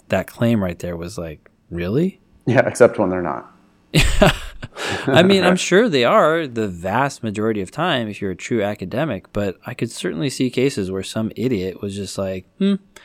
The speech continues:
Speaker 1: this is what I think," and didn't cite any sources, uh, and maybe didn't set out the meth-,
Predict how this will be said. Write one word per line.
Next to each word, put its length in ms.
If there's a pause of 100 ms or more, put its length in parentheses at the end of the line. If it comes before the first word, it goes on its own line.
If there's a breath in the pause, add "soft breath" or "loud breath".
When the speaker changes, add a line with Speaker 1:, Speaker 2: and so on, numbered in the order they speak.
(140 soft breath)
Speaker 1:
this 100
is 60
what 140
I 60
think," 540
and 500 (100)
didn't 260
cite 280
any 200
sources, 720 (880 loud breath)
uh, 460
and 140
maybe 220
didn't 340 (260)
set 280
out 420
the 120
meth-, 280